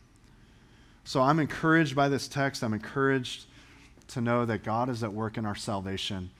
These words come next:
from first to last. And I pray that we would come to understand this truth in a real practical way. Amen? Let's stand together and we'll close in prayer and in song. God of heaven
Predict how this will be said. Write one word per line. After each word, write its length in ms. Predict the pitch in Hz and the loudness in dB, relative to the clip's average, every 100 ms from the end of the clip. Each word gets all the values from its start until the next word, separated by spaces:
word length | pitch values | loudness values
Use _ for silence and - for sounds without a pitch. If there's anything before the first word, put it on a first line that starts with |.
| - - - | -20 -20 -20
from 220 | - 98 | -12 -12
first 360 | - 110 101 - | -6 -4 -4 -6
to 60 | 98 | -8
last. 540 | 90 80 71 - - - - - - - - | -6 -8 -12 -14 -16 -20 -20 -20 -20 -20 -10
And 100 | 104 | -8
I 40 | |
pray 220 | 101 131 120 | -4 0 0
that 100 | 107 | 0
we 160 | 113 | 0
would 220 | 107 95 90 - | 0 -2 -6 -10
come 160 | 123 | -6
to 80 | 113 | -4
understand 540 | 117 113 104 - 107 101 | -4 -4 -4 -4 -4 -4
this 140 | - | -6
truth 500 | - 104 92 - - - - - - | -8 -6 -6 -8 -18 -20 -20 -18 -10
in 100 | 101 | -6
a 40 | |
real 160 | 98 98 | -4 -6
practical 540 | - 101 90 - 90 | -6 -6 -6 -12 -12
way. 160 | 85 76 73 - | -10 -10 -14 -12
Amen? 280 | 98 113 156 - - - - - - - - | -6 -4 -4 -10 -20 -20 -20 -20 -20 -16 -6
Let's 160 | 139 | -4
stand 260 | - 147 139 | 0 2 2
together 340 | 131 131 127 | 2 2 2
and 100 | 113 | 2
we'll 100 | 101 | -2
close 640 | 98 - 113 110 104 - - - - - - - - - - - - - - | -4 -4 -2 0 -2 -8 -14 -20 -20 -20 -20 -20 -20 -20 -20 -20 -20 -20 -14
in 140 | 113 98 | -10 -8
prayer 400 | - 117 110 104 | 0 2 4 2
and 100 | 95 | -2
in 80 | |
song. 340 | 90 95 85 76 - - - - - - - - - - - - - - - - - | -6 -8 -8 -10 -16 -20 -20 -20 -20 -20 -20 -20 -20 -20 -20 -20 -20 -20 -20 -16 2
God 200 | 127 139 | 6 6
of 100 | - | 4
heaven 480 | 143 139 139 139 | 2 4 2 0